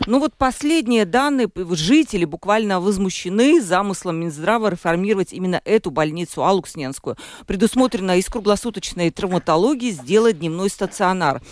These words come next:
То есть, если вот вдруг какая-то беда случилась, вечером или ночью придется людям ехать в больницу в Валмеру. Ну что это значит?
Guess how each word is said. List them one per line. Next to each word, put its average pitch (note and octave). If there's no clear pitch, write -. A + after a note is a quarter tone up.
То A#3+
есть, -
если G3+
вот D3+
вдруг F#3+
какая-то F3
беда E3+
случилась, B3
вечером E3+
или D3+
ночью G3+
придется D#3+
людям G3+
ехать F3
в D3
больницу E3
в E3
Валмеру. D#3+
Ну D3+
что A#3+
это A3
значит? G3